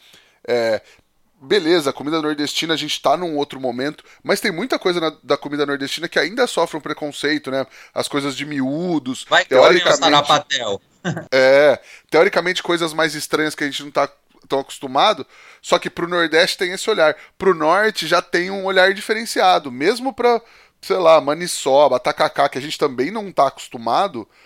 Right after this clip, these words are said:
Speaker 1: o olhar já, já tem um olhar diferente, né? Tá, tá na moda a comida do Norte, né?
Speaker 2: É, é, porque, ah, não, a maniçoba é porque,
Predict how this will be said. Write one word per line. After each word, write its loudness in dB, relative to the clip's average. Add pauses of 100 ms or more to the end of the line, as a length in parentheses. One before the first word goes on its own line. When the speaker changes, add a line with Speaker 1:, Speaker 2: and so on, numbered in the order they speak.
(220)
Speaker 1:
o -10
olhar 6
já, 2
já 0
tem -6
um -10
olhar 2
diferente, -2
né? -4
Tá, -2
tá -4
na 0
moda -2
a 0
comida -8
do -14
Norte, -8
né? -14 (180)
Speaker 2:
É, -2 (160)
é, 4
porque, -10
ah, 0
não, 0
a 0
maniçoba 0
é -4
porque, -14